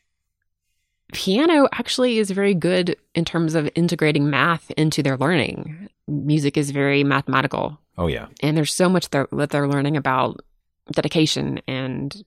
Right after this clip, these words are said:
Speaker 1: ritual and practice and theory, pian-,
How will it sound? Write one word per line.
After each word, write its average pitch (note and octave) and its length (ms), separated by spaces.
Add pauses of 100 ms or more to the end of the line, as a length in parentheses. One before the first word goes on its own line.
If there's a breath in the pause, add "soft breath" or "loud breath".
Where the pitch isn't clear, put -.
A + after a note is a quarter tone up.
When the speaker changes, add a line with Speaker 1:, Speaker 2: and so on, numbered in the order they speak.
Speaker 1:
ritual C#3 680
and B2 140
practice - 680
and B2 500 (500 soft breath)
theory, D3+ 560 (180)
pian-, D3+ 360